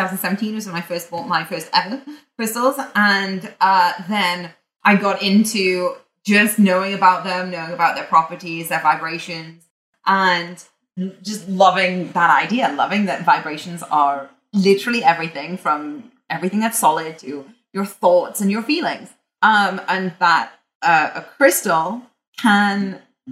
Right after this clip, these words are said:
realign and change the way that you feel or the way that you are. I mean, it's not like magic, and you do need to actually believe it. Um, otherwise, your alignment is always gonna be off because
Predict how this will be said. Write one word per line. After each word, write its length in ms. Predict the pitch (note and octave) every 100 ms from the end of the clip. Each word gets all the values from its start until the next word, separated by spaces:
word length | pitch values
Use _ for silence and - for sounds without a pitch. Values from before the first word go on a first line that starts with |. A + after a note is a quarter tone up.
| - B3+
realign 920 | A#3 G#3 G#3+ B3 F#3+ E3 E3 E3+ -
and 420 | E3+ D3+ D3 D3+ _ _
change 540 | - - F#3 D3+ D3+ -
the 80 | E3
way 180 | D#3+
that 120 | F3 -
you 140 | F#3
feel 520 | - E3+ C#3 - F3+ _ _ _
or 120 | E3+
the 100 | D3+
way 260 | D3 E3 E3
that 100 | -
you 200 | - C3
are. 240 | D#3 D3 - A#3+
I 60 |
mean, 160 | B3+ D4
it's 120 | -
not 120 | F4 A#4+
like 80 | -
magic, 420 | F4 D#4+ D#4 D#4+
and 360 | - B3+ B3 A3+
you 140 | B3
do 240 | A#3 C4+ D#4
need 240 | C4 B3
to 260 | B3+ A#3+ A#3
actually 460 | E3+ - - A3 A#3
believe 300 | G3+ F3 E3+
it. 280 | E3+ - - _ _ G3+
Um, 300 | G3 F#3 F#3
otherwise, 580 | F#3 F#3 F#3 E3+ F3+ E3+ F3+
your 340 | E3+ E3+ E3
alignment 420 | E3+ D#3 D3+ E3+ E3
is 100 | -
always 300 | D3+ D#3 E3
gonna 140 | F#3
be 140 | F#3 -
off 280 | C#3 - _ _
because 320 | - D3 -